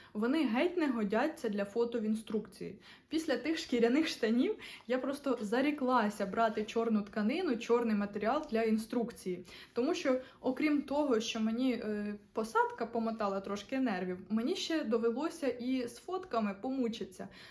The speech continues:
Довелося їх всі докручувати у редакторах, для того, щоб вони були більш чіткішими і щоб люди потім... Дивилися і могли зрозуміти, що там на фото відбувається, що вони мають робити. Я додавала і яскравості, і контрастності, і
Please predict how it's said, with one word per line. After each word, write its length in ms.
Довелося 420
їх 160
всі 200
докручувати 800
у 300
редакторах, 800
для 120
того, 200
щоб 280
вони 180
були 220
більш 300
чіткішими 760
і 220
щоб 440
люди 320
потім... 440
Дивилися 580
і 100
могли 280
зрозуміти, 540
що 220
там 220
на 100
фото 300
відбувається, 640
що 200
вони 180
мають 340
робити. 480
Я 220
додавала 420
і 140
яскравості, 800
і 220
контрастності, 960
і 360